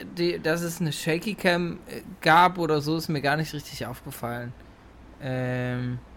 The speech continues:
aber auch, weil ich nur so mit dem halben Arsch dann hinterher noch zugeguckt hab, es gibt halt Momente, die finde ich cool. Ähm, mir geht's, dieses Blau-Rot-Game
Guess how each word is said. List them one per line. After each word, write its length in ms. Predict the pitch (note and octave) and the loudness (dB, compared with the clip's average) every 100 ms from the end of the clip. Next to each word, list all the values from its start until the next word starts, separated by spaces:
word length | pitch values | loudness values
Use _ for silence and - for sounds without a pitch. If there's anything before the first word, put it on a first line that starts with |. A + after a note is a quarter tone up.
| - - - | -20 -20 -6
aber 280 | C#3+ D3+ D#3 | 0 4 6
auch, 180 | D#3+ E3 | 4 6
weil 160 | F3 | 6
ich 100 | F#3 | 6
nur 160 | F#3+ F#3+ | 6 6
so 80 | F3+ | 4
mit 120 | F3 | 4
dem 120 | E3 | 4
halben 260 | D#3+ F3 F3 | 6 6 4
Arsch 360 | E3+ F#3+ A3 - | 2 4 4 4
dann 240 | G#3+ G3+ | 2 4
hinterher 340 | G#3 G#3 G3+ | 4 6 8
noch 220 | G3 G3 - - | 6 2 -4 -14
zugeguckt 640 | - F#3+ F#3+ - F#3 - | -8 -6 -6 -8 -10 0
hab, 200 | F#3+ F#3 - - - | 2 2 -2 -20 -18
es 80 | - | -2
gibt 220 | F#3 - | 0 4
halt 240 | F3 E3+ | 4 4
Momente, 460 | F3+ E3+ F3 F#3+ F#3 | 0 2 2 2 0
die 140 | D#3+ | -2
finde 240 | D#3 F#3 D#3 | -2 0 0
ich 100 | - - | -2 -2
cool. 280 | A#3 B3 A#3 - - - - - | 0 0 -2 -8 -20 -20 -20 -4
Ähm, 580 | E3 D#3+ E3 E3 E3 D#3+ - | 0 2 2 2 0 -2 2
mir 260 | E3 F#3+ | 4 4
geht's, 520 | F3+ F#3+ F#3+ - - - | 6 4 4 -6 -10 -4
dieses 320 | E3 D#3+ D#3+ | -2 0 -2
Blau-Rot-Game 1700 | - D#3 E3 F3+ E3 D#3 F#3 F#3+ - - - E3+ E3+ F3+ F3+ F3+ | 4 8 8 8 4 4 4 2 -8 -20 0 4 6 6 2 0